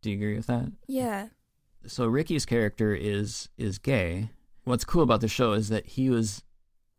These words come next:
Speaker 1: he is credited as being the first gay actor to portray a gay character on a major
Speaker 2: <laughs>
Speaker 1: drama series. Wilson Cruz, who played him, is, he's gone on to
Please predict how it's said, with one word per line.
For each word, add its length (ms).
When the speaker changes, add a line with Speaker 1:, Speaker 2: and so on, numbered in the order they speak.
Speaker 1:
he 200
is 300
credited 440
as 160
being 280
the 180
first 560
gay 200
actor 460
to 300
portray 680
a 60
gay 260
character 500
on 220
a 100
major 600
Speaker 2:
<laughs> 160
Speaker 1:
drama 260
series. 560
Wilson 320
Cruz, 380
who 80
played 300
him, 160
is, 240
he's 340
gone 240
on 400
to 400